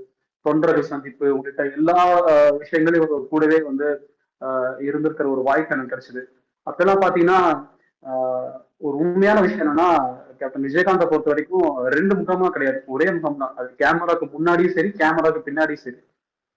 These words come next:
எல்லாத்தையும் ஒரே மாதிரி தான் ட்ரீட் பண்ணுவாரு. அவர் மனசுல என்ன, ஆ, சொல்-, என்ன நினைக்கிறாரோ அதை வெளிப்படையா வந்து பேசிடுவாரு. அது ஒரு சில சமயங்கள்ல வந்து, ஆ, பத்திரிகையில பார்க்கும்போது "என்னடா இவர் கோவப்பட்டாரு, என்னடா இப்படி எல்லாம் பேசுறாரு" அப்படின்னு நமக்கு தெரியும்.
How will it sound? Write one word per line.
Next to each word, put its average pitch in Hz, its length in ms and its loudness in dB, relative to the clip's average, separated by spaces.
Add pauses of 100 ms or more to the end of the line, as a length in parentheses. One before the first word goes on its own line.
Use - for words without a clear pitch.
(120)
எல்லாத்தையும் 196 360 4
ஒரே 175 200 4
மாதிரி 170 180 0
தான் 165 140 -2
ட்ரீட் - 260 -8
பண்ணுவாரு. 143 360 -2 (140)
அவர் 123 220 -4
மனசுல 240 340 0
என்ன, 190 200 4 (720)
ஆ, - 180 -14
சொல்-, 165 540 -4
என்ன 185 160 0
நினைக்கிறாரோ 170 400 2
அதை 185 180 2
வெளிப்படையா 202 420 2
வந்து 170 140 -6
பேசிடுவாரு. 143 440 -4 (380)
அது 143 160 0
ஒரு 175 140 2
சில 185 140 2
சமயங்கள்ல 185 480 0
வந்து, 170 360 -2 (280)
ஆ, 139 180 0
பத்திரிகையில 175 420 0
பார்க்கும்போது 160 480 0
"என்னடா 156 140 2
இவர் 147 260 0
கோவப்பட்டாரு, 143 600 -2
என்னடா 156 220 0
இப்படி 156 320 -2
எல்லாம் 160 140 0
பேசுறாரு" 139 360 -8
அப்படின்னு 135 140 -4
நமக்கு 131 280 -6
தெரியும். 156 380 -4